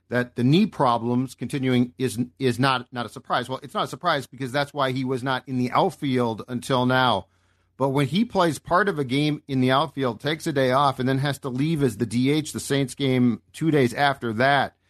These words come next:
uh, you, Phil, Phil and I talked about this, uh, on the Twins show yesterday as well. But what direction are the Twins going to go here? Because this is pretty scary stuff. Like, we're at a point now where we can, one, see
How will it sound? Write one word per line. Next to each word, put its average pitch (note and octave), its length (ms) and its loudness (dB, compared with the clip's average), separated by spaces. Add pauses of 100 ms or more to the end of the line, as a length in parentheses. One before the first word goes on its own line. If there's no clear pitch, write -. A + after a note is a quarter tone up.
(420)
uh, A#2 480 0
you, B2 100 -12 (840)
Phil, D3 140 -8 (160)
Phil F#3 180 2
and D#3 80 4
I C#3+ 80 2
talked C#3 220 -2
about C3+ 200 0
this, B2+ 280 -10 (460)
uh, A2+ 100 -8 (100)
on A#2+ 80 -2
the G#2+ 80 -6
Twins D3+ 260 -2
show A#2+ 380 0 (240)
yesterday A#2 640 0
as G#2 120 -4
well. A#2+ 520 0 (440)
But C3+ 380 -2 (360)
what C3+ 320 -2
direction F3 520 -6 (120)
are C3 80 -4
the C3 80 -4
Twins D3+ 380 -2
going C#3 300 0
to A2+ 60 -2
go C#3+ 260 2
here? A2+ 240 -2
Because G#2+ 260 -6
this G3+ 140 -4
is C4+ 100 -4
pretty C#3 400 0 (420)
scary D#3 380 2
stuff. C3 360 -2
Like, A#2+ 180 -4
we're F3+ 160 2
at G#3 60 0
a - 40 -2
point C#3 340 -2
now C#3 400 2
where A#2+ 280 0
we B2 200 -2
can, A#2 300 0
one, D#3 280 2
see D#3+ 280 -4